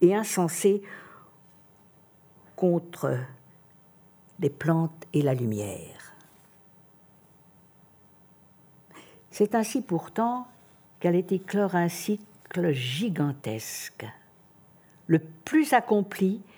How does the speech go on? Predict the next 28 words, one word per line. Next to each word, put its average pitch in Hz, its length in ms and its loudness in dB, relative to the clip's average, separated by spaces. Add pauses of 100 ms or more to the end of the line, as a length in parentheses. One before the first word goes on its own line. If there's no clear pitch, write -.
(360)
et 170 100 10
la 196 100 4
plus 262 340 -2
ambitieuse 226 540 2
des 185 320 4
œuvres 190 320 2
du 165 160 2
vingtième 185 560 2
siècle 220 560 0 (360)
qui 208 140 4
mettrait 247 540 0
à 190 80 4
ses 170 200 0
pieds 196 480 0 (440)
les 147 140 2
principaux 190 800 -2
tenants 175 360 2
de 160 100 0
l'art 147 240 2
moderne, 127 560 -2 (340)
alors 190 380 2
que 139 320 0 (240)
certains 160 640 0
s'empressaient 151 680 0
de 135 300 0 (680)
bricoler 170 680 2
des 151 160 0
formes 147 400 0